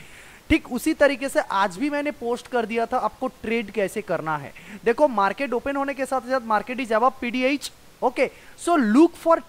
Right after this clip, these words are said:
trap setup। यहाँ पर आपको ट्रैप सेटअप को देखने के लिए मैंने क्लियरली बोल दिया था। तो ट्रैप सेटअप कैसे एग्जीक्यूट होता है, वो मैं हमेशा जैसे बार बार वीडियो पे बोलता हूँ, यार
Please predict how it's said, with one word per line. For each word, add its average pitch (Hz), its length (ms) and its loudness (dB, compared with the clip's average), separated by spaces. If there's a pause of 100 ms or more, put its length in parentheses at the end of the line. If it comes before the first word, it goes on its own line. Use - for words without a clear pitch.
trap 247 360 4
setup। 180 440 -4
यहाँ 233 160 -2
पर 302 140 4
आपको 302 240 2
ट्रैप 226 540 2
सेटअप 262 480 2
को 285 120 -2
देखने 233 340 -2
के 254 140 -2
लिए 262 380 2
मैंने 214 240 0
क्लियरली 262 580 2
बोल 190 240 2
दिया 165 180 0
था। 160 100 -4
तो 262 120 -6
ट्रैप 226 360 2
सेटअप - 380 -2
कैसे 277 240 0
एग्जीक्यूट 247 420 -6
होता 254 240 2
है, 254 120 2 (320)
वो 240 60 4
मैं 294 120 6
हमेशा 226 460 2
जैसे 269 300 0
बार 202 220 4
बार 240 180 2
वीडियो 214 300 2
पे 233 120 2
बोलता 220 320 0
हूँ, 220 100 4
यार 302 220 6